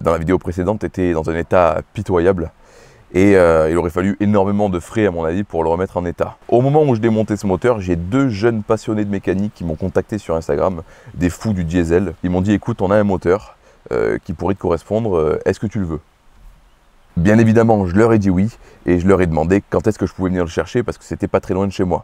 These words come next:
Tout était prévu pour que je fasse mes une heure et demie, deux heures de route pour aller les chercher, et là, coup de théâtre. Ces deux jeunes passionnés avaient un stage de récupération de points. Je sais, c'est pas bien, mais ce stage de récupération de points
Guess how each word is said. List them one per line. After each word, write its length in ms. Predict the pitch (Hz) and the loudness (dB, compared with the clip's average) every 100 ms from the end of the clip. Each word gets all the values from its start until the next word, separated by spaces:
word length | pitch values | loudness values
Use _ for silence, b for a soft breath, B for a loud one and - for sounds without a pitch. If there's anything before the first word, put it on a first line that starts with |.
| _ | _
Tout 160 | 147 139 | -2 -2
était 200 | 123 123 | -2 -2
prévu 260 | 123 120 | -2 -2
pour 160 | 123 95 | -6 -8
que 100 | 90 | -4
je 120 | 87 | -2
fasse 240 | 104 104 | -2 -2
mes 80 | 95 | -4
une 160 | 90 95 | -2 -2
heure 80 | 90 | -2
et 80 | |
demie, 160 | 92 98 | -2 -2
deux 200 | 92 90 | -2 -2
heures 120 | 95 | -2
de 80 | 87 | -2
route 320 | 87 107 - - | -2 -4 -6 -20
pour 140 | - 90 | -2 0
aller 80 | 92 | 2
les 140 | 87 | -2
chercher, 400 | - 71 110 123 b b b | -4 -8 -8 -10 b b b
et 80 | 95 | 0
là, 80 | 98 | 0
coup 160 | - 113 | 0 -8
de 60 | |
théâtre. 560 | - 98 92 - - _ | -2 -4 -4 -16 -20 _
Ces 180 | - 92 | -2 2
deux 140 | 98 | 2
jeunes 180 | 107 117 | 2 2
passionnés 520 | 110 - 101 101 110 | -2 -2 -2 0 -2
avaient 420 | - 87 85 98 - | 0 0 2 0 2
un 100 | 82 | -2
stage 380 | - 135 120 101 | 0 2 2 0
de 100 | 92 | -2
récupération 720 | 87 95 98 107 92 - 101 | -2 -4 -2 0 0 0 -2
de 120 | 87 | -2
points. 360 | 78 - 95 123 - b b | -4 0 0 0 -10 b b
Je 220 | 90 87 | -4 -2
sais, 240 | 95 120 110 | 0 0 -2
c'est 160 | - | -4
pas 140 | 95 90 | -2 -2
bien, 300 | 82 87 123 b b b b | -2 -6 -8 b b b b
mais 80 | 87 | -4
ce 120 | 98 | -4
stage 300 | 92 165 151 | 0 0 2
de 60 | 120 | 0
récupération 540 | 107 107 104 98 101 | -4 -2 -2 -2 -6
de 60 | 90 | -8
points 320 | - 104 | -4 -4